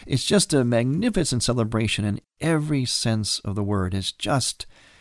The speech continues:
everything that the prayers say it is, this resplendence, this joy. There's, it's like there's not enough words we can find to describe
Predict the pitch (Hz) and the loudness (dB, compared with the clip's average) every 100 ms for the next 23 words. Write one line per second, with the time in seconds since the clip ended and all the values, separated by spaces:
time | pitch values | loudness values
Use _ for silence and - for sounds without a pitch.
0 | - - - 196 202 185 - 170 165 147 | -20 -4 4 6 6 2 2 2 4 2
1 | 127 - - 143 143 135 - 117 110 104 | -2 -8 -2 0 2 2 0 0 0 0
2 | 95 87 113 107 120 107 - - 147 147 | -2 -2 -4 -4 -4 -6 -6 2 4 6
3 | 113 95 110 101 104 135 160 127 120 - | 2 -2 -4 -4 0 2 4 4 2 0
4 | - - - - 208 190 - 226 202 202 | -14 -10 -2 2 4 4 4 4 6 4
5 | - 147 202 - - 143 127 - 160 262 | 6 4 4 2 2 2 2 -2 -2 2
6 | 262 120 107 113 - - 165 175 113 98 | 4 2 2 0 0 -2 0 0 0 -4